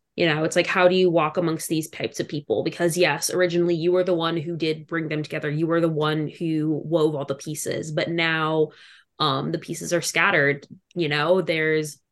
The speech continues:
it, like, the universe is even bigger, and the Thanos event proved that. So how do you find out who you are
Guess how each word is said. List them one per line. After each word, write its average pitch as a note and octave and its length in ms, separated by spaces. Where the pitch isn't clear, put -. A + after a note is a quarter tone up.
it, F#3+ 220
like, F3+ 180
the F#3+ 80
universe F3+ 400
is E3 120
even D#3 220
bigger, D#3 320
and D3 480
the E3 100
Thanos D3+ 400
event C#3+ 220
proved E3+ 280
that. D3+ 220
So F3 100
how D#3+ 200
do E3 60
you D#3+ 120
find D3+ 360
out D3+ 220
who F3 100
you D3 240
are D#3+ 400